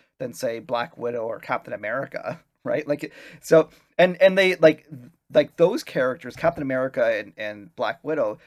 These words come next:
they definitely felt weaker, but they also had different advantages, like, you know, Hulk can, can ricochet his shield across, you know, multiple different enemies, and Black Widow can, she can turn invisible and she can zip line.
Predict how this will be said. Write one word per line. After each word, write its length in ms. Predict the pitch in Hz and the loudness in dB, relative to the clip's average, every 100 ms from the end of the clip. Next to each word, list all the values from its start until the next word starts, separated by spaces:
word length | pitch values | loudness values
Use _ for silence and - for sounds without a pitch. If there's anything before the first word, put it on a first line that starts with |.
| _ - | _ -8
they 100 | 139 | -4
definitely 640 | 156 170 - 131 117 113 | 2 2 2 -8 -10 -16
felt 560 | - 139 117 113 - - _ _ _ | -8 -2 -2 -2 -10 -20 _ _ _
weaker, 720 | 123 208 - 104 92 120 165 - _ _ | -10 -10 -10 -12 -12 -12 -14 -18 _ _
but 140 | 151 | 0
they 100 | 156 | 4
also 300 | 156 170 170 | 6 6 0
had 280 | 147 143 135 | -2 0 -2
different 360 | 139 131 139 123 | -2 -8 -8 -8
advantages, 680 | 110 117 127 139 123 110 110 | -10 -8 -8 -8 -12 -12 -8
like, 240 | 110 104 | -8 -8
you 60 | 117 | -12
know, 120 | 98 | -12
Hulk 340 | - 131 120 | -4 -4 -4
can, 240 | - 117 - | -10 -14 -18
can 200 | - 117 | -20 -14
ricochet 460 | 117 123 - 123 | -14 -14 -12 -10
his 140 | 113 110 | -10 -10
shield 360 | - 127 123 | -12 -10 -10
across, 480 | - - 110 117 - - _ _ | -12 -8 -6 -6 -8 -20 _ _
you 80 | 135 | -6
know, 100 | 117 | -6
multiple 360 | 120 117 - 127 | -4 -4 -4 -10
different 300 | 123 110 - | -10 -10 -4
enemies, 560 | 160 160 156 156 147 | -4 -2 -2 -2 -4
and 120 | 127 117 | -6 -6
Black 320 | 127 117 131 | -4 -4 -6
Widow 380 | 123 123 120 123 | -4 -2 -2 -4
can, 480 | - 110 107 104 95 | -8 -8 -8 -16 _
she 200 | - 127 | -16 -14
can 100 | - | -14
turn 220 | 131 113 | -12 -12
invisible 720 | 107 135 135 135 139 135 120 | -10 -8 -6 -4 -2 -2 -4
and 120 | 107 | -8
she 140 | - - | -14 -20
can 160 | 107 | -20
zip 240 | _ 127 139 | _ -14 -6
line. 440 | 117 117 120 123 | -6 -4 -8 -10